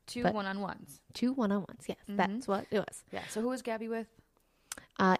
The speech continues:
Speaker 2: Gabby
Speaker 1: Ja-
Speaker 2: was with Jason,
Speaker 1: Yep.
Speaker 2: and then Rachel was with Tino.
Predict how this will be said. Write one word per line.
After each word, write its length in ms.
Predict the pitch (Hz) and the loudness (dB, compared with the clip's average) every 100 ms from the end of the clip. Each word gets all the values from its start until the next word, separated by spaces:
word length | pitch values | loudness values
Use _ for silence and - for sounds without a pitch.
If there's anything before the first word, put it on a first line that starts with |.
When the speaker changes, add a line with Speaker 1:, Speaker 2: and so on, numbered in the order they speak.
| 190 | 4
Speaker 2:
Gabby 260 | 190 190 | 4 8
Speaker 1:
Ja- 60 | 220 | 8
Speaker 2:
was 140 | 208 | 8
with 120 | 233 | 4
Jason, 420 | - 180 175 185 175 | 4 4 4 2 2
Speaker 1:
Yep. 100 | 190 | 4
Speaker 2:
and 100 | 175 | 2
then 120 | 170 | 4
Rachel 380 | 170 170 185 175 | 4 4 2 2
was 200 | 170 - | 2 2
with 140 | 170 | -2
Tino. 400 | - 156 60 - | -2 -6 -4 -6